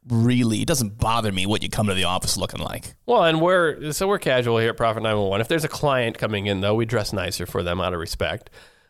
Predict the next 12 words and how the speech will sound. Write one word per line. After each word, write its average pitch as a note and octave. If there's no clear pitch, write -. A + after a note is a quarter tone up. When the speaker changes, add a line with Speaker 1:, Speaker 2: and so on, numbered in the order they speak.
Speaker 2:
Um, A2
and F4
we D4
do A3+
have C#3
limitations A#2
on G2+
it A2
that A2
are F#2+
covered F#2+
in F#2